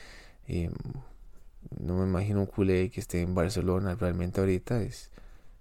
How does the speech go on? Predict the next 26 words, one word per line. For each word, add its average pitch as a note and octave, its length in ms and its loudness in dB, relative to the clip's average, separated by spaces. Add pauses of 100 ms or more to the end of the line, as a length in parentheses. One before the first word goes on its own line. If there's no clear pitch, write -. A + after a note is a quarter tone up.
(100)
es F2+ 380 -2
realmente F#2 400 0
decepcionante. G#2 680 -2
Un E2+ 100 -2
equipo G#2+ 580 2 (320)
que F#2 340 2
eliminaba F#2 420 0
fases G#2+ 520 0
de A2 100 -2
qui-, F#2 220 2
de, E2+ 480 2
de F#2 560 4
fases A2 260 -2
de A2+ 80 2
grupos A#2+ 480 2 (720)
y F#2+ 360 6
dispute F#2 1000 4
otra G2 300 4
copa - 680 -2 (100)
que G2+ 140 -4
se G#2+ 60 0
llama F#2 160 2
la F#2 60 0
uefa F#2+ 360 0
Champions. B2 560 -2 (580)
Pero F#2 340 4